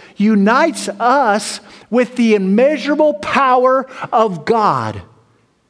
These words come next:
so that, Christian, you can be strong in the Lord and in the strength of his resurrection might. Church, we are so weak on our own.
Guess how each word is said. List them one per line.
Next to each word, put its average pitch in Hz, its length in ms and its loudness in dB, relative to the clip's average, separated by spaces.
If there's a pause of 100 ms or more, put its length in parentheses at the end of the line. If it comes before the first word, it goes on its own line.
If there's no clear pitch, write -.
(280)
so 254 420 -2
that, 151 420 -2 (760)
Christian, - 720 -6 (220)
you 226 340 0
can 190 420 -2
be 160 180 -2
strong 147 880 -4 (180)
in 214 520 0
the 185 140 0
Lord 190 500 0 (840)
and 202 180 2
in 196 140 -2
the 170 100 -2
strength 208 840 -4 (500)
of 180 240 0 (160)
his 185 640 -2 (180)
resurrection 156 1000 -2
might. 110 560 -6 (2750)
Church, - 260 -6
we 208 120 0
are 147 60 -2
so 180 220 -4
weak 147 240 -2
on 127 120 -2
our 120 120 -2
own. 107 260 -4